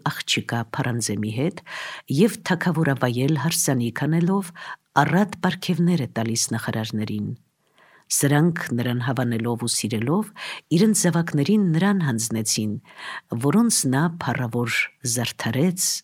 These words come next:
զենքերով ու զարդերով։ Տիրիթը, որը նույնպես սիրում էր Փարանձեմին, փորձեց նենգությամբ նրան տիրանալ։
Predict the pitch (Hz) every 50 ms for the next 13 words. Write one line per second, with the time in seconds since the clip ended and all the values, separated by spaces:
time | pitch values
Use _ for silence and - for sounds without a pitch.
0 | _ _ 131 120 - 127 117 117 110 - - 110 - 113 117 - 113 107 - 117
1 | 110 - - - - 113 107 110 110 117 123 - - - - _ _ _ _ _
2 | _ _ _ _ - - - _ _ _ - 151 156 139 156 185 170 - - 185
3 | 185 185 190 190 185 - _ - 117 123 123 117 117 113 104 - - 156 202 190
4 | - - 117 - - - - 110 113 107 113 117 - - - 147 151 151 151 156
5 | - 160 160 160 170 180 180 175 175 - - - - - _ - 165 156 165 -
6 | - 165 165 - - 156 156 156 151 131 147 143 - - - 131 135 135 135 -
7 | - - 120 120 123 123 120 123 117 - 120 113 113 110 110 110 110 110 113